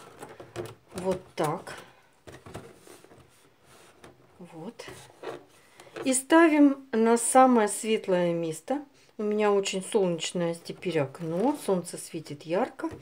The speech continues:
Наши таблеточки еще теплые. Я даже вот здесь их щас немножко заклею скотчем, чтоб вот эта чашка была как бы немножко герметична.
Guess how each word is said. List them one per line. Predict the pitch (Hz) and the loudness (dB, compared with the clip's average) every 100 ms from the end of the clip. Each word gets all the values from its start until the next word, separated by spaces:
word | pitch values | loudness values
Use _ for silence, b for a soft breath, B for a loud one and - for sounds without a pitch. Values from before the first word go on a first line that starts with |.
| B B B B B | B B B B B
Наши | 233 269 247 | 4 4 2
таблеточки | 226 202 208 254 233 190 - | 0 0 2 0 0 -4 -2
еще | 190 - 175 | -2 0 -2
теплые. | - 170 180 - 240 247 B B B B | -6 -6 -6 0 2 2 B B B B
Я | 202 277 | 4 6
даже | 277 240 233 | 8 6 6
вот | 208 196 | 2 -2
здесь | - 254 233 | -2 -2 0
их | 196 | -2
щас | - 220 - | 0 -2 0
немножко | 196 190 220 - | 0 0 -2 -6
заклею | 190 175 - 196 196 | -2 -2 0 2 2
скотчем, | 190 - 190 - 147 | 0 -2 -2 -2 -8
чтоб | - 185 - | -10 -14 -6
вот | 196 | -2
эта | 196 190 165 - - - | -2 -2 -6 -8 -20 -6
чашка | 262 302 - 180 170 - | -2 -2 -2 -8 -10 -6
была | 190 202 240 | -4 0 -2
как | 247 190 220 - | 0 -2 -2 -2
бы | 214 B B B B B B _ - | -8 B B B B B B _ -4
немножко | 190 185 190 190 190 | -2 0 0 -2 -4
герметична. | 165 180 180 185 - 147 - 147 139 | -2 -4 -4 -8 -10 -8 -8 -8 -14